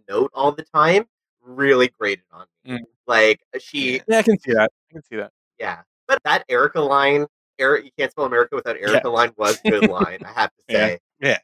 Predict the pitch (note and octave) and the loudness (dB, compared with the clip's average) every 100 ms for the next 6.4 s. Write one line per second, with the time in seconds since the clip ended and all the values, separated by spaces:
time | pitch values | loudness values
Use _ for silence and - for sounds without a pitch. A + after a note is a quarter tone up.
0 | _ _ D#3 F3 F3 - A3 A#3 - F3 | _ _ -2 2 4 4 4 2 0 -4
1 | D3+ - C3+ E3+ B2 - - C3 B2 D#3+ | -4 -6 0 0 0 -4 -8 -6 -2 0
2 | F3+ C3+ - B2 - - A#2+ B2+ A2+ A2+ | 0 -2 -4 -8 -10 -6 0 0 0 -6
3 | - - A#2 C#3 A#2 G#2+ A2 G#2+ - _ | -6 -8 -4 0 0 -2 -4 -6 -6 _
4 | _ _ _ A2+ A2+ A#2 A2 G#2+ G2+ - | _ _ _ -4 0 2 4 2 0 -4
5 | _ _ - A#2+ G#2+ G2+ - D#3+ F#3+ F#3+ | _ _ -8 -6 -6 -8 -10 -6 -4 -4
6 | - F3+ _ D#3 | -6 -12 _ -20